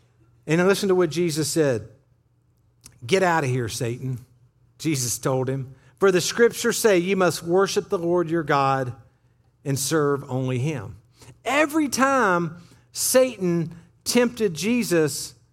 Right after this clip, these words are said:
Jesus responded, with God's word. So we have to rely on God's word and the authority of Christ.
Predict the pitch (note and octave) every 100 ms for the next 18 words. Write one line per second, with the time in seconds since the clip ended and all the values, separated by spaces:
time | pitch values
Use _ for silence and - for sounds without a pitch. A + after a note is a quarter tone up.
0 | _ _ _ _ _ _ _ - G#3+ F3
1 | F#3 - F3 - F3 E3 D#3+ D3 C3+ A2
2 | - _ _ _ _ _ _ C#3+ C3+ D#3
3 | C3+ B2 - C3 A#2 F#2+ - _ _ _
4 | _ _ _ - A3 G#3 B3+ C#4 G3 A#3
5 | - G3+ F3+ F#3+ F3+ G#3 G3+ E3 D3+ -
6 | - - - E3+ F3 E3 G3 G3+ D3 D#3
7 | G3 G3 F#3+ E3+ E3+ E3+ E3 E3+ F3+ F3+
8 | E3 E3 D#3 - - C#3+ - D#3 A2 F2+
9 | - -